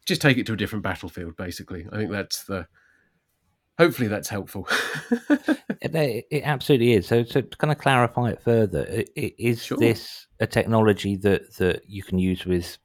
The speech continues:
Speaker 2: you know, C M Ss that are fairly ubiquitous at the moment, like WordPress or, well, it's WordPress, really.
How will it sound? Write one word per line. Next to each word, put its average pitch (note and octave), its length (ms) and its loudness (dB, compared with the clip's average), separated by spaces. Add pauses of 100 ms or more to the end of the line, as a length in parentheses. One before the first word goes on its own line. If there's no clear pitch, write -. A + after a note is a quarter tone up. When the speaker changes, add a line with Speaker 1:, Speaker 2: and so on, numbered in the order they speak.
(840)
Speaker 2:
you D2+ 140 -14
know, - 120 -18
C - 180 -4
M D#2+ 120 -2
Ss D#2 340 -12
that - 140 -4
are D2+ 140 -4 (100)
fairly D#2+ 220 -4
ubiquitous - 500 -10
at - 60 -16
the C2+ 60 -12
moment, D#2 260 -4
like B1+ 100 -10
WordPress D2 680 -10
or, C2 320 -12 (960)
well, - 140 -14
it's - 120 -20 (140)
WordPress, - 480 -8
really. C#2+ 300 -10